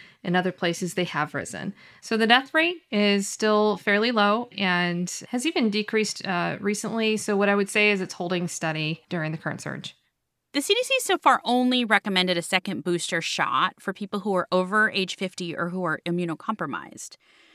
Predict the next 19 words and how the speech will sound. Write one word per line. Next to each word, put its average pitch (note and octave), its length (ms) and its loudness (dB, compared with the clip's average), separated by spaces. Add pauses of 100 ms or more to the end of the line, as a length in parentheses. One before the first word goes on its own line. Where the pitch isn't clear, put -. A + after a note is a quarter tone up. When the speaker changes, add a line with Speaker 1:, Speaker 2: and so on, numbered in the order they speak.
(200)
Speaker 2:
What C4 340 6
should D4+ 480 2
those G#3+ 280 0
of G#3 40 -4
us G#3+ 160 0
who G3 100 -2
don't A#3 220 0
fit E3 140 -2
into D3+ 160 -2
that D3+ 180 0
category D#3 420 -4
be D3+ 120 -10
thinking C#3 380 -8
about G#2+ 360 -6
getting C#3 400 -4
a D3 60 -10
second - 460 -8
booster - 320 -14
shot? - 300 -12